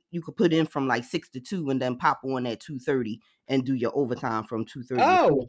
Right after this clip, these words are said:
Speaker 1: thirty. But
Speaker 2: Okay.
Speaker 1: because, so say I was, you know, off and I was out and about, I could just come on, pop in and do it like that. But
Speaker 2: Mm-hmm.
Speaker 1: with being at work already, my lunch is already included,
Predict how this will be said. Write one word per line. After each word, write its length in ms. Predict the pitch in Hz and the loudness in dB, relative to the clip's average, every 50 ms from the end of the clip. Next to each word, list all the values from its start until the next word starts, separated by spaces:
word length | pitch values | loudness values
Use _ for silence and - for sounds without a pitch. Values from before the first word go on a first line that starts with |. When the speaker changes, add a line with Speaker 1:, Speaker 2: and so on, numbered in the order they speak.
| - | -6
Speaker 1:
thirty. 180 | - 113 - - _ _ _ _ _ _ _ _ - | -6 -6 -6 -8 _ _ _ _ _ _ _ _ -2
But 320 | 120 180 190 185 170 143 226 | 2 6 6 8 8 6 4
Speaker 2:
Okay. 220 | 202 208 214 - _ _ _ _ _ _ _ _ _ _ _ _ _ _ - 147 | 2 0 -2 -6 _ _ _ _ _ _ _ _ _ _ _ _ _ _ -8 -4
Speaker 1:
because, 600 | 160 156 139 - 226 196 185 170 160 151 151 151 - - | -4 -4 -2 2 4 6 8 8 8 6 6 4 -2 0
so 180 | - 180 165 156 | 4 4 6 6
say 260 | 156 - 190 180 180 160 | 4 4 4 4 6 6
I 100 | 156 156 | 6 6
was, 360 | 147 139 139 139 123 - - _ _ _ | 6 4 2 2 0 -4 -10 _ _ _
you 160 | 208 202 226 202 | -2 0 2 4
know, 240 | 180 160 151 135 - | 4 4 4 4 4
off 320 | - 190 202 196 196 - 147 | 4 4 4 4 4 2 0
and 100 | 143 147 | 0 2
I 60 | 135 | 0
was 140 | 139 131 - | 0 0 2
out 220 | - 139 131 - | 2 2 2 2
and 80 | 127 131 | 0 -2
about, 300 | 123 131 120 120 117 - | 2 4 4 4 2 0
I 60 | 120 120 | -4 -10
could 140 | - 131 | -8 -6
just 180 | 135 135 120 - | -4 -4 -2 0
come 200 | - 147 135 131 | 0 2 2 2
on, 140 | 131 127 123 | 0 0 -2
pop 240 | 147 135 117 - 135 | -2 -4 -4 -2 0
in 160 | 135 127 123 | 0 2 2
and 120 | 120 120 123 | 2 0 0
do 140 | 143 127 117 | 0 -2 0
it 60 | - | 0
like 220 | - 117 113 107 - | -2 -2 -2 0 0
that. 200 | 151 127 110 - _ - - - - _ _ _ - | 0 0 0 -2 _ -16 -20 -20 -20 _ _ _ 4
But 260 | 170 156 143 - 151 | 6 6 6 6 6
Speaker 2:
Mm-hmm. 20 | |
Speaker 1:
with 160 | 147 156 143 127 - _ | 4 4 4 2 0 _
being 260 | 175 185 180 170 160 | 4 6 8 8 8
at 180 | 156 143 131 123 | 6 6 4 2
work 280 | 135 180 196 185 - - | 2 2 2 2 4 2
already, 600 | 120 123 123 117 - 110 123 110 113 117 110 - _ - | 4 4 4 4 2 0 -2 -2 -2 -6 -8 -10 _ -2
my 160 | 117 123 127 | 0 2 2
lunch 400 | 135 139 151 165 151 - - - | 4 6 4 4 4 2 -4 -8
is 120 | 123 120 139 | -6 -2 0
already 420 | 135 131 127 131 123 123 117 117 | 2 2 2 0 -2 -2 -2 -4
included, 500 | 113 110 - - 170 170 156 156 143 | -4 -6 -6 -6 -4 -2 -2 -2 -4